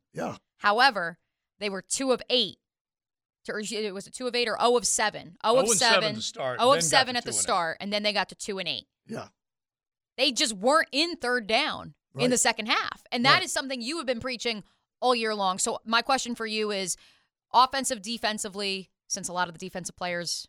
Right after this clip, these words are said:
Speaker 2: wouldn't tip their cap as to what exactly changed,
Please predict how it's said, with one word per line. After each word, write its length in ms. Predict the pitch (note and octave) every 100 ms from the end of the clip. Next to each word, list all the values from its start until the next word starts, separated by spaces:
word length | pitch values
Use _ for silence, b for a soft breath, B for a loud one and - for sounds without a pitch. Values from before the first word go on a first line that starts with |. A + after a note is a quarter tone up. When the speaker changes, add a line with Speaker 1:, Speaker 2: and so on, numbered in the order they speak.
| _
Speaker 2:
wouldn't 340 | F3+ F#3 - -
tip 160 | G3
their 120 | F3
cap 260 | E3 F3+ F3
as 160 | E3+ E3
to 120 | E3
what 180 | D#3+ F3
exactly 460 | E3+ F3 F3 F3 F#3+
changed, 460 | G3+ G3 G#3 -